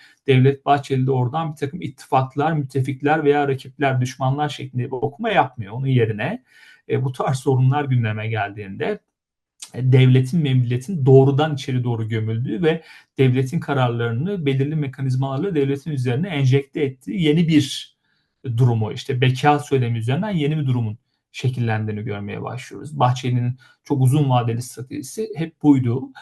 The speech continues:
Ama, e, buralardan bir takım çıkarımlar elde etme yönünde Tayyip Erdoğan her zaman, e, bir proaktif bir dış politikası olmuştu. E, bunu işte başlangıçta sadece Amerika Birleşik Devletleri değil, aynı zamanda Rusya ile sürdürdüğü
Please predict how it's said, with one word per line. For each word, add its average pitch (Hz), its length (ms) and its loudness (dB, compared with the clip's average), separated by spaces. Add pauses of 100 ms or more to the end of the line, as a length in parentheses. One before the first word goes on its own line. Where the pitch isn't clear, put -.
(280)
Ama, 190 420 2
e, 151 80 -2 (440)
buralardan 165 680 0
bir 170 40 -8
takım 160 240 -6
çıkarımlar 143 500 -4
elde 139 240 0
etme 135 240 -6
yönünde 131 720 2
Tayyip 151 360 -4
Erdoğan 139 400 -4
her 175 200 4
zaman, 139 380 0 (260)
e, - 60 -18 (180)
bir 131 140 -16
proaktif 131 520 -2
bir 143 60 -10
dış 135 200 -6
politikası 135 460 -6
olmuştu. 131 560 -2 (480)
E, 117 340 0
bunu 131 260 2
işte 131 360 -2
başlangıçta 131 760 0
sadece 127 520 -2
Amerika 127 460 -2
Birleşik 123 260 -6
Devletleri 127 420 -6
değil, 117 220 0
aynı 120 140 -4
zamanda 120 340 -2
Rusya 127 340 0
ile 110 160 -2
sürdürdüğü 110 720 -10